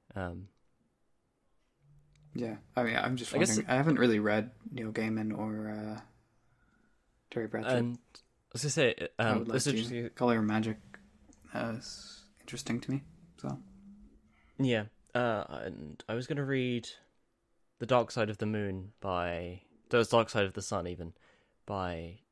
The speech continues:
Speaker 1: one of the two. Uh, <laughs> um, and what interested, uh, and what is interesting as well is, I guess, actually it does remind me of Hitchhiker's Guide to the Galaxy in the fact that,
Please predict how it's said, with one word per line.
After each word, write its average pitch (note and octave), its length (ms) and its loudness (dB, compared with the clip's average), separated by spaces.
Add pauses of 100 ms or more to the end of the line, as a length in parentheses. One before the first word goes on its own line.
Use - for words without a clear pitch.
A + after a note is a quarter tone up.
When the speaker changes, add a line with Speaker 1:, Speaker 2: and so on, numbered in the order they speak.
(520)
Speaker 1:
one G2+ 300 0
of - 140 -8
the - 80 -12
two. - 240 -10 (640)
Uh, B2 160 0 (640)
<laughs> - 540 -20
um, G#2+ 400 -2 (760)
and C#3+ 120 4
what C#3+ 120 8
interested, C3+ 480 -2 (720)
uh, G2 280 2 (300)
and B2+ 80 4
what C#3+ 160 8
is C3+ 100 2
interesting B2 360 -4
as G#2 100 -4
well G#2+ 220 6
is, G2 120 0
I A2 60 -4
guess, - 240 -6
actually B2 240 4
it A2+ 60 2
does B2+ 240 2
remind A#2+ 240 2
me A2+ 60 4
of G#2+ 100 0
Hitchhiker's A#2 340 -6
Guide A2 180 -2
to A2+ 80 -8
the A2+ 100 -10
Galaxy A#2 540 -2 (200)
in G#2+ 160 -4
the G#2 80 -8
fact - 580 -6
that, G2 240 0